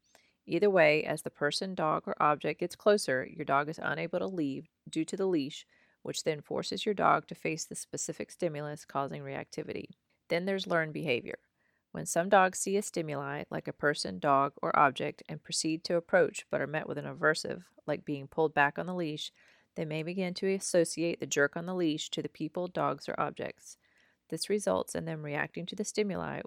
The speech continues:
when first seen, which often results in more tension on the leash and over time an escalation in behavior to reactivity. So how can you canicross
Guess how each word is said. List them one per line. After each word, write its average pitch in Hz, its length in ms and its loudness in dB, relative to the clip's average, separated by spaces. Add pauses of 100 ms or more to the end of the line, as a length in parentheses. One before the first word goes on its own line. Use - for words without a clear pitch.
(200)
when 147 180 -8
first 151 340 -4
seen, 151 280 -8 (540)
which - 140 -8
often 151 300 4
results 180 460 -4
in 143 120 -10
more 147 200 -6
tension 156 400 -8
on 156 120 -8
the 185 80 -6
leash 151 400 -6
and - 140 -12
over 156 220 -4
time 135 400 -4
an - 120 -12
escalation 156 580 -4
in 160 40 -10
behavior 151 480 -2
to - 200 -10
reactivity. - 640 -6 (800)
So 165 160 -4
how 165 160 6
can - 140 -6
you 165 100 -4
canicross 160 680 0